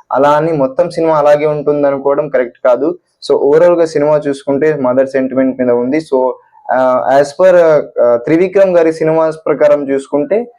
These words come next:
ఈ సినిమా అయితే గుంటూరు కారం as usual బాగానే ఉంది. So, there is no negatives about that. కాకపోతే కలెక్షన్స్ తక్కువ వచ్చాయి, but కలెక్షన్స్ ఇప్పుడు, ఆ, నైంటీ ఫోర్ క్రోర్ something వచ్చాయి. Sony అఫీషియల్ గా అయితే గుంటూరు కారం టీం నుంచి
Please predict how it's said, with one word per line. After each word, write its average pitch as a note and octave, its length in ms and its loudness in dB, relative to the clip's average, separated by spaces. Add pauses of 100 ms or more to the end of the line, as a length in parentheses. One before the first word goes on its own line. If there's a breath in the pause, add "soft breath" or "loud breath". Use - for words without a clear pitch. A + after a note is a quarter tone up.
(140 soft breath)
ఈ D#3 100 2
సినిమా D3 300 -2
అయితే C#3 160 0
గుంటూరు C#3 360 -4
కారం C#3 260 0
as B2 280 0
usual B2 180 0
బాగానే A#2 300 0
ఉంది. A#2+ 300 -4 (100)
So, A#2+ 160 0
there A#2+ 240 -2
is A#2+ 80 -4 (160)
no C3 160 0
negatives B2 460 -4
about A2+ 180 -2
that. B2+ 180 2 (460 loud breath)
కాకపోతే D3 500 0
కలెక్షన్స్ D#3 600 -2
తక్కువ D#3 300 0
వచ్చాయి, D#3 380 0
but D3 180 0 (200)
కలెక్షన్స్ C#3+ 440 -2
ఇప్పుడు, C#3 380 -2 (260 soft breath)
ఆ, B2+ 160 2
నైంటీ C#3 480 0 (600)
ఫోర్ C#3+ 220 0
క్రోర్ C#3 280 0
something C3 320 -2
వచ్చాయి. B2+ 380 -2
Sony C3+ 380 0
అఫీషియల్ C#3 360 -2
గా C#3 80 2
అయితే C3+ 240 0
గుంటూరు A#2+ 300 -4
కారం B2 260 -2
టీం A#2+ 240 -4
నుంచి A#2+ 400 -2